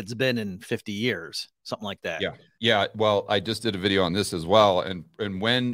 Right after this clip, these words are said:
Speaker 2: Ber-, Bernanke said that in February of two thousand seven,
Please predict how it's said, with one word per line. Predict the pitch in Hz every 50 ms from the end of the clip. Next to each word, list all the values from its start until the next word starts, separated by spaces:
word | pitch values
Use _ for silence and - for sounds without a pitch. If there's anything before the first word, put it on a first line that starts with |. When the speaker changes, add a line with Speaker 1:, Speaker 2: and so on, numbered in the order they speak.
| - -
Speaker 2:
Ber-, | 87 - - - 85
Bernanke | 110 98 95 104 101 95 - - 82 78
said | - - 120 127 123 95
that | 85 76 69 - - -
in | - 87 82
February | - - 104 101 90 87 92 92 90 92 90 90
of | 80
two | - - 101
thousand | 87 - 92 92 90 82 80
seven, | 71 - - 92 90 87 92 104 110 107